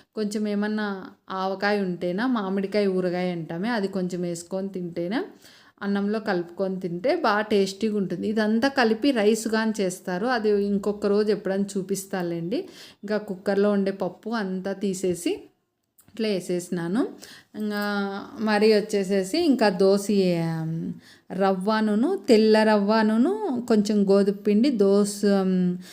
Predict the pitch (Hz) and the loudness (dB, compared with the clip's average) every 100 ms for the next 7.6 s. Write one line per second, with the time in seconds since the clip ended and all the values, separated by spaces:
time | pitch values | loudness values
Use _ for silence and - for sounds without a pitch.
0 | - _ 196 214 214 208 226 233 254 214 | -20 _ 0 2 2 2 2 4 4 4
1 | 208 208 220 214 208 190 185 185 180 190 | 2 2 2 4 4 2 2 0 0 -2
2 | 185 285 427 - _ - 202 202 196 190 | 0 -2 -4 -8 _ -10 -4 -2 -4 -2
3 | 196 196 214 202 196 190 196 202 185 185 | 2 4 4 4 2 2 4 4 4 4
4 | 190 196 196 202 185 180 175 190 180 185 | 4 4 4 4 4 4 4 2 4 4
5 | 190 185 170 175 175 226 277 226 202 196 | 2 2 0 0 0 2 2 2 2 0
6 | 185 196 196 196 190 180 190 196 185 175 | 4 4 2 0 -2 0 2 4 4 4
7 | 175 170 185 175 180 | 2 2 0 0 0